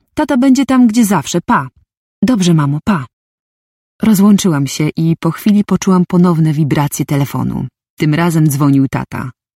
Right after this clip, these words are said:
Wymiana zdań z nim była zdecydowanie krótsza niż z mamą. Mężczyźni, gdy wiedzieli, czego chcą, mówili krótko i rzeczowo.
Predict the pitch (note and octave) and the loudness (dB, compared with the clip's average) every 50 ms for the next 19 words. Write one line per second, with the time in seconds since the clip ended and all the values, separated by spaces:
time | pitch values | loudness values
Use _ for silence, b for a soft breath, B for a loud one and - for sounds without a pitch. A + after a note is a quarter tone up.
0 | _ _ _ _ _ _ - - D#3 F#3 E3+ D#3 C#3+ C#3+ C3 C#3 C3 B2 D3 C#3 | _ _ _ _ _ _ -4 0 2 2 2 2 2 0 -2 -2 -4 -4 -2 -2
1 | C#3+ C#3+ C3+ C3+ D#3 D3+ D3 C#3 D3 C#3 C#3 D3 C3 C#3+ F3+ E3+ - F3 F3+ E3+ | -2 -2 -2 0 0 0 2 2 0 0 0 -2 -2 -2 -2 -2 -2 -2 -2 0
2 | F3 F3+ F3+ F3+ - - - F#3 F3 - - - D#3+ D#3 D3+ D3+ C#3+ C#3+ B2 C#3+ | 2 2 2 0 -2 -2 -2 -2 -2 -2 -2 -2 0 2 0 0 0 -2 -2 -2
3 | C#3 B2+ B2+ C3 B2+ - - C#3 C3+ - _ _ _ _ _ _ _ _ _ _ | -2 -2 -2 -4 -6 -6 -8 -8 -10 -12 _ _ _ _ _ _ _ _ _ _
4 | _ _ _ _ _ _ _ - F3 E3+ D#3 D3+ D#3 - - D3 C3 B2 B2+ C#3 | _ _ _ _ _ _ _ -2 0 2 2 2 0 -2 -2 -4 -4 -2 -2 -4
5 | D#3+ F#3 G#3+ A#3 _ - - F3 E3+ F3+ D#3 E3+ F3 D#3 A3+ A3 F3+ D#3+ - - | -4 -4 -6 -8 _ -8 -4 -2 0 0 0 0 0 0 -2 -4 -4 -4 -6 -4
6 | D3 - C3 - - - - C#3+ C#3+ D3+ F3 - _ _ _ _ _ _ _ - | -4 -4 -6 -6 -8 -6 -4 -4 -2 -2 -4 -6 _ _ _ _ _ _ _ 0
7 | C4 B3+ A3 G#3 G3 E3+ - - F3+ F#3+ E3+ - - D#3 - D#3 C#3+ D#3+ C3 - | 2 4 4 4 2 2 0 0 -2 -2 -2 -2 -4 -4 -2 -2 -2 -2 -4 -4
8 | - A2+ A#2 - - - | -6 -8 -8 -6 -6 -8